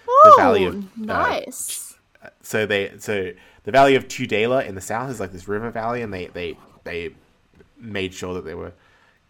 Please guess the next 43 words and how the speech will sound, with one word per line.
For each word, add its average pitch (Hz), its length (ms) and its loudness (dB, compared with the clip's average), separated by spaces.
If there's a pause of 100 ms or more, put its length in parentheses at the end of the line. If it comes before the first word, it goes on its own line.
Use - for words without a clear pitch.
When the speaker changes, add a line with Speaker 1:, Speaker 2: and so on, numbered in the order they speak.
(120)
Speaker 1:
some - 160 -18
good 87 220 -12
irrigation 85 520 -16
systems 92 460 -18
happening, 120 420 -10
and 117 160 -4 (160)
Speaker 2:
Oh, 415 200 -8
Speaker 1:
they 113 80 0
Speaker 2:
that's - 20 0 (160)
Speaker 1:
also, 117 80 -2
Speaker 2:
good. - 260 -2
Speaker 1:
um, 92 460 -2
and 107 160 -2
this, 117 240 -6
like, 104 300 -4
improved 113 560 -8
crop - 340 -6
yields 87 480 -14
after 87 320 -10
the 92 100 -10
recent 90 380 -10
famine 90 320 -10
Speaker 2:
Oh, 302 40 -8
that's 285 140 -10
Speaker 1:
years. - 160 -14
Remember, - 220 -10
Speaker 2:
good. - 80 -14
Speaker 1:
we've 87 80 -16
just, - 240 -18 (260)
we've 90 120 -14
just - 120 -16
had 82 140 -14
the 87 60 -14
Great 80 260 -10
Famine, 85 220 -12
which 208 340 -8
has 190 180 -10
Speaker 2:
Yeah. 180 80 -18 (540)
Speaker 1:
also 98 260 -8
affected 82 400 -16
Spain. 82 380 -14 (200)
Speaker 2:
Devastating. 208 440 -10
Speaker 1:
So, 117 360 0